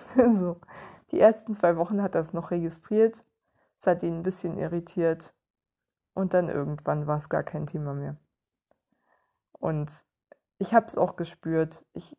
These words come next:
merke ja, ob jemand in meiner Gegenwart befangen ist oder nicht. Ähm, das hat ganz deutlich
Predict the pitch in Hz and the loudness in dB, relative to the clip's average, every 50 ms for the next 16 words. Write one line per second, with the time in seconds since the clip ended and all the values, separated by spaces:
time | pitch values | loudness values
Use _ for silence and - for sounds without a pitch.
0 | _ - - 170 165 165 165 - 175 151 147 139 - - 139 - - _ _ - | _ -2 2 4 4 4 2 0 0 2 2 2 2 0 -2 -6 -6 _ _ -6
1 | 170 160 160 156 156 156 - - 165 165 156 156 156 156 156 156 160 156 151 156 | -6 -4 -2 -2 -2 -2 -2 -6 -4 -2 -2 -2 -2 -2 -2 -2 -2 -4 -4 -2
2 | 151 151 151 151 156 - 160 - - 151 147 147 151 151 - 156 - - - 151 | -2 -2 -2 -4 -6 -14 -10 -2 -2 -2 -2 -2 -6 -6 -6 -8 -8 -10 -10 -8
3 | 151 147 147 147 147 151 - _ _ _ _ _ _ - _ _ _ _ _ _ | -8 -6 -6 -8 -8 -10 -12 _ _ _ _ _ _ -20 _ _ _ _ _ _
4 | - - _ _ _ _ - 160 156 151 151 151 147 147 156 156 156 _ _ _ | -20 -20 _ _ _ _ 2 2 2 2 2 0 -2 -4 -6 -8 -10 _ _ _
5 | _ _ _ _ _ _ _ _ _ _ _ _ _ _ _ - 175 165 165 - | _ _ _ _ _ _ _ _ _ _ _ _ _ _ _ -6 -6 -6 -4 2
6 | - 160 160 - - _ _ _ _ _ _ _ - - 170 165 156 - - 156 | 0 0 0 0 -14 _ _ _ _ _ _ _ 0 2 2 2 2 -2 -4 -2
7 | 151 156 - 160 160 151 - | -2 -2 -4 -6 -8 -8 -10